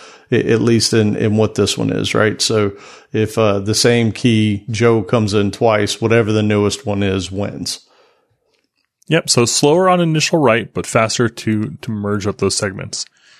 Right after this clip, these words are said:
Speaker 2: And then define the keys. You no longer have to keep these, uh, separate indexes in memory.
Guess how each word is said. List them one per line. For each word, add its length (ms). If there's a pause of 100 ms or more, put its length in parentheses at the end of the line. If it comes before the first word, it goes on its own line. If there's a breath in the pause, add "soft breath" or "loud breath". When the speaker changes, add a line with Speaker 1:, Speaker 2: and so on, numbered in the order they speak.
(140 soft breath)
Speaker 2:
And 140
then 140
define 420
the 60
keys. 380
You 60
no 140
longer 220
have 240
to 80
keep 340
these, 380
uh, 300
separate 460
indexes 440
in 100
memory. 340